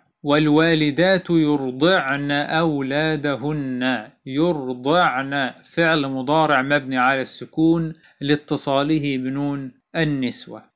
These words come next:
نرجع إلى الفقرة التي أمامنا، الفعل "تعتذرن" مبني على الفتح لاتصاله بنون التوكيد الثقيلة، "إلا إلى من يحب أن يجد لك عذرا".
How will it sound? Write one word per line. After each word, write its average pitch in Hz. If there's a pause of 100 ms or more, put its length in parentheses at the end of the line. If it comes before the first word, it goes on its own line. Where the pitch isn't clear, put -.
(140)
نرجع 165
إلى 160
الفقرة 160
التي 147
أمامنا، 127
الفعل 151
"تعتذرن" 156
مبني 139
على 127
الفتح 147
لاتصاله 135
بنون 135
التوكيد 127
الثقيلة، 160 (520)
"إلا 202
إلى 170
من 180
يحب 156
أن 147
يجد 143
لك 151
عذرا". 127